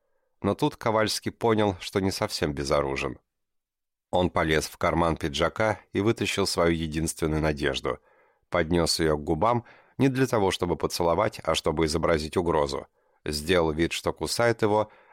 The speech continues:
а затем бросил сферический черный ананас в стрелявшего. "Шаолей!" крикнул он. Ковальский выучил китайское слово, обозначающее гранату,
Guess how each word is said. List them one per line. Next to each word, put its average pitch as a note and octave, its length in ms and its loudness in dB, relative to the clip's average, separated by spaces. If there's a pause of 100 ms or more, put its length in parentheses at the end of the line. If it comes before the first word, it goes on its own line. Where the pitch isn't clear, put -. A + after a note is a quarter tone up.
а F#2 100 0
затем G#2+ 400 0
бросил G#2 420 2
сферический E2+ 720 -2
черный D#2+ 420 2
ананас D#2 380 2
в - 80 -10
стрелявшего. D2 840 -2 (960)
"Шаолей!" B2 720 4 (260)
крикнул E2+ 440 0
он. C#2 220 0 (500)
Ковальский C#3+ 480 0
выучил G#2+ 420 0
китайское F2 540 2
слово, F#2 380 0
обозначающее D#2+ 800 0
гранату, E2 560 0